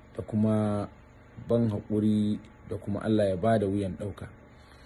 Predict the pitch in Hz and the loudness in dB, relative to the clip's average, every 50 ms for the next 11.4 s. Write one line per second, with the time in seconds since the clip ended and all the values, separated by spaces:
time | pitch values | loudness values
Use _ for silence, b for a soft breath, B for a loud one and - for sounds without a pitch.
0 | B B B B B B B - - - - - - - 113 113 123 139 151 151 | B B B B B B B -12 -12 -12 -12 -14 -6 -2 0 2 4 4 4 4
1 | 151 151 151 147 - - - - - - - - - - - - - - - - | 4 4 4 2 0 -4 -18 -20 -20 -20 -20 -20 -20 -20 -20 -20 -20 -20 -20 -20
2 | - - - - - - - - - - - - - - - - - 120 147 143 | -20 -20 -20 -20 -20 -20 -20 -20 -20 -20 -20 -20 -20 -20 -20 -12 -2 0 2 6
3 | 160 139 127 131 131 - 131 139 143 143 143 127 110 113 113 120 123 120 120 110 | 8 8 8 8 6 6 6 6 6 8 6 6 6 6 4 2 2 2 2 2
4 | 117 113 - 117 120 117 113 104 110 117 120 107 117 120 120 120 120 127 - - | 2 0 0 0 2 2 4 4 4 4 4 4 4 2 2 0 -4 -6 -10 -14
5 | - - - - - - 110 113 117 120 127 - - - 117 113 110 - - 101 | -20 -20 -20 -20 -12 -4 0 2 2 4 2 0 0 0 0 0 0 -2 -4 -2
6 | 92 110 117 113 110 104 107 110 113 110 - - - 98 95 107 101 110 101 - | 0 0 2 2 2 2 2 2 0 0 -2 -4 -6 -6 -4 0 0 0 0 0
7 | - - - 113 117 117 113 107 107 104 101 95 - - 113 113 117 - - - | -4 -6 -4 -2 -2 0 0 0 -2 -4 -6 -10 -10 -8 -6 -6 -6 -8 -10 -12
8 | - - 113 120 117 - - 87 - - - 127 131 120 - - - 98 113 123 | -6 -4 -4 -4 -4 -4 -8 -12 -12 -10 -6 -2 0 0 0 -2 0 0 2 2
9 | 135 139 B B B B B B B B B - - 98 101 101 110 110 117 117 | 0 -2 B B B B B B B B B -8 -2 -2 -2 2 2 2 4 2
10 | 123 - 127 104 110 107 - 117 113 113 110 107 - 123 123 117 110 107 104 95 | 2 0 0 0 -2 -2 -2 0 0 0 0 0 -2 -2 -2 -2 -2 -2 -2 -2
11 | 107 110 110 113 - - - - | -2 -4 -4 -4 -8 -10 -16 -20